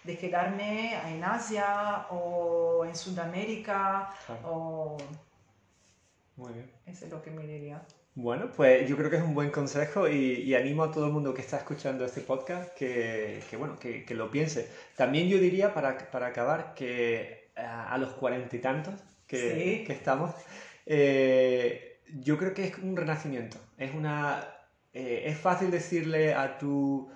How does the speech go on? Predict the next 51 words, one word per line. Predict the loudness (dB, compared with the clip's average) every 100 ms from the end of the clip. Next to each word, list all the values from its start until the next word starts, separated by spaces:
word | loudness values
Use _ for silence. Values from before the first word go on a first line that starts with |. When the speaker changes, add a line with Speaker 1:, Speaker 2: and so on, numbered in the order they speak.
| -20 -10
Speaker 2:
a | -4
tu | -2
yo | 2 2
de |
hace | 2 0
veinte | 0 2
años | 4 2 -2 -6 -18 -20 _
que | -8
siga | -4 0 2
los | 2
sueños, | 2 -2 0 0
pero | 0 4 6 6
el | 4
yo | 2
de | 2
veinte | 2 0 0
años | 0 0
tenía | -4 -4
muchas | -4 -8 -10
presiones, | -12 -6 -4 -4 -6
muchas. | -8 -2 0 0 -2 -8 -18 -20 -20 -18 -4
Yo | -2 4
quiero | 6
decirle | 6 4 2 4
a, | 6
a, | 6 4 4 4 4 0
a |
la | -2
gente, | -2 -2 0
y |
esto | 0 -2
es |
mi | -2 -2
opinión, | -4 -4 -4 -4 -6
que, | -4 2 2 2 0 -2 -4 -10 -18
que | -12 -8 -6 -8 -10 -14 -12
no | -8 -8 -10 -8 -2
es | -2 2
tarde | 2 2 -2 -4
y | -6
que | -2 -4
se | -4 -8
pueden | -4 -2
aprender | -2 -2 -4 -4
cosas, | -4 -4 -4 -8
que | -8
se | -10
pueden | -4 -2 0
cambiar | -2 -4 -4
de | -4
vida | -4 -4 -4